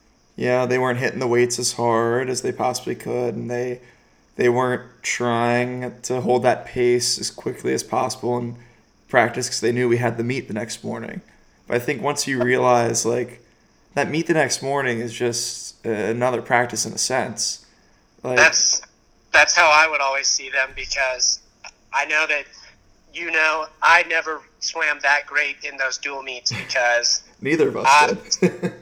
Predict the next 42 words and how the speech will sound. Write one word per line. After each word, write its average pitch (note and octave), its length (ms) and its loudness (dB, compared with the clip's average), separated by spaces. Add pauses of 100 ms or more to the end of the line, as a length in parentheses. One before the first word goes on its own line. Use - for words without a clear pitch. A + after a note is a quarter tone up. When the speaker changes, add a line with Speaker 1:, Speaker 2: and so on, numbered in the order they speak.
(180)
Speaker 1:
<laughs> - 280 -20
Speaker 2:
we, D#3+ 300 -2
yeah, D#3 220 -2
I D#3+ 200 4
was D#3+ 180 -4 (100)
always D#3+ 800 -2
so E3 420 -4
beat E3 200 -6
up D3+ 260 -2 (140)
and C#3+ 160 -12
so D#3 240 -4
broken D#3 360 -8
down D3 360 -6
that, C3+ 240 -10 (640)
um, C#3 200 -4 (220)
there E3 140 0
was E3 140 -2
a D#3 40 -2
lot D#3 240 2
of D#3 60 0
times D3 340 -4
where C#3+ 80 -12
the C#3 80 -12
coaches D#3 560 -6
were C3+ 280 -2
talking D3 340 2
to - 40 -10
me C#3+ 60 -4
and C#3 80 -6
they're C#3 80 -2
like, C#3 180 0
"Tooley, F3+ 340 0
what E3 100 0
are E3+ 40 -4
you D#3+ 120 -8
doing?" E3+ 340 -4
And C#3 100 -12
I'm D3+ 140 -4
like, D3+ 160 -6 (1300)
"I F3+ 180 2
can't. G3+ 460 0
Like, F#3+ 200 2